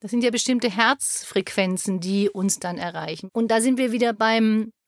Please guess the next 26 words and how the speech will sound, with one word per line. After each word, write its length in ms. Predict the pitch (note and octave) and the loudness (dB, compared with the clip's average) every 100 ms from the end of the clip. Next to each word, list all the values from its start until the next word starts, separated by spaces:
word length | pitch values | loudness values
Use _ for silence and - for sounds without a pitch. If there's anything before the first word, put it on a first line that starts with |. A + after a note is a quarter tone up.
| _ _ | _ _
wie 440 | F#3+ B3 D4+ D4+ - _ _ _ - | -2 2 2 -2 -8 _ _ _ -2
ist 240 | B3+ - | -2 2
deine 240 | G#3+ G#3+ | 2 2
Frequenz, 1200 | G#3 G3 F3 - - C4 F4 B3+ A3 C4 G4 - - - - | 0 -2 -4 -8 -2 0 2 2 2 0 -2 -4 -6 -12 -4
wenn 340 | G#3 A#3 A#3 | 2 4 4
du 100 | A3 | 2
meditierst? 1080 | G3+ F#3+ F3+ F3+ - E4 D4 - - - - _ _ _ _ | 0 0 -4 -8 -8 -4 -4 -6 -10 -16 -18 _ _ _ _
Bist 240 | A3 - | -2 -2
du 40 | - | -4
entspannter? 880 | F#3+ - - C4+ E4+ - - - _ _ - | -4 -6 0 0 0 -4 -8 -12 _ _ 0
Nimmst 400 | A#3 B3+ - A#3 | 4 4 2 -2
du 100 | A3 | -2
andere 320 | F#3+ G3 G3 | 0 0 0
Dinge 360 | E3+ A#3+ D4 D4+ | 2 4 4 6
mehr 400 | A3 G3+ F#3+ F3+ | 4 4 0 0
wahr? 440 | G#3+ C#4 E3 F3 | 0 0 -2 -6
Hörst 340 | F3 A3+ A3+ - | 0 0 0 -2
du 60 | |
anderen 320 | F#3 G3 G3 G3 | -2 0 0 2
Menschen 420 | A3 B3 - G3+ | 2 2 2 -2
besser 320 | G3 - G3 | -4 -8 -10
zu? 480 | - - D4 B3 D3+ _ _ _ _ _ | -8 -8 -8 -10 -14 _ _ _ _ _
Bekommst 440 | - - A#3+ B3 - | -16 -2 2 2 2
du 60 | |
mehr 260 | A3 G#3+ G3+ | 2 4 4
mit, 500 | G#3 A#3 E4+ - - | 4 4 2 -2 -12